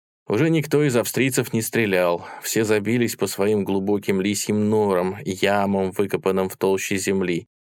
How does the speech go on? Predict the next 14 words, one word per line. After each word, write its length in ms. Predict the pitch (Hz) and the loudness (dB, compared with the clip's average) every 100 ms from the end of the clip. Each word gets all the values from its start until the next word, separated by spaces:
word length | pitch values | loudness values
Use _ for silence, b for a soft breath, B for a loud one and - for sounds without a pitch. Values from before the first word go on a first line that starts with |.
| - | -2
или 200 | 110 160 | 0 2
прижались 640 | 151 127 113 123 143 127 | 2 0 2 2 2 0
к 80 | - | -2
углам 400 | 110 101 131 143 | -2 2 0 0
траверсов 840 | 127 127 131 113 110 98 101 85 - | 0 0 2 2 0 0 -4 -4 -8
и 80 | - | -8
слушали 640 | 92 - 107 127 - 107 | -6 -4 -2 -2 -2 -2
непрерывный 800 | 104 101 95 101 95 113 117 110 | 0 -2 0 0 2 2 2 2
металлический 800 | 104 98 95 101 117 104 - 95 | 2 0 0 0 0 -4 -4 -4
грохот 680 | 90 90 95 123 117 107 - | -2 -2 0 2 0 -4 -4
лопающихся 840 | 92 104 107 107 104 - 101 - 95 | 0 0 0 -2 -2 -2 -4 -4 -4
снарядов, 720 | - 95 92 104 104 101 - | 0 2 2 2 0 -2 -4
свист 440 | - - 107 151 - | -6 -2 0 0 -2
шрапнельных 720 | 104 98 - 101 98 95 - | 0 -2 0 0 0 -2 -4